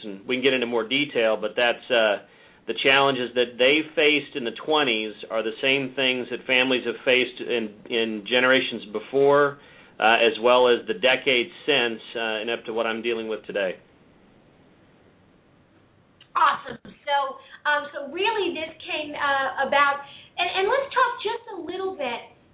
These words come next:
Speaker 2: about some of those stories, and then we'll switch over to kind of how it applies today.
Speaker 1: Sure. No, absolutely. I think that
Speaker 2: Exactly.
Speaker 1: they're very relevant. I mean, it, I, I've always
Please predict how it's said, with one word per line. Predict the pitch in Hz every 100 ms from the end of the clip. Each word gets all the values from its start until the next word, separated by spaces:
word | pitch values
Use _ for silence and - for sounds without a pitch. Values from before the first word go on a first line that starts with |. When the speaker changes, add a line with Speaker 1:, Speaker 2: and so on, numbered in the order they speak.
| _
Speaker 2:
about | 294 339 339 349 -
some | 359 349
of | 330
those | 330 -
stories, | 330 320 320
and | 302
then | 302
we'll | 302 302
switch | 311 302 302
over | 294
to | 269 277
kind | 277
of | 254
how | 302 285
it | 285
applies | 294 269 262 -
today. | 269 262 220 - - - - _ _ _ _ _ _ _ _ _ _ -
Speaker 1:
Sure. | 151 214 110 123
No, |
absolutely. | 143 147 - 170 151 117
I | 117
think | 143 139
that | 135
Speaker 2:
Exactly. | 131
Speaker 1:
they're | 143
very | 135 160 185
relevant. | 127 113 107 110
I |
mean, | 123 131
it, | 127 127
I, | 113 135 143 127 147
I've | 151
always | 147 160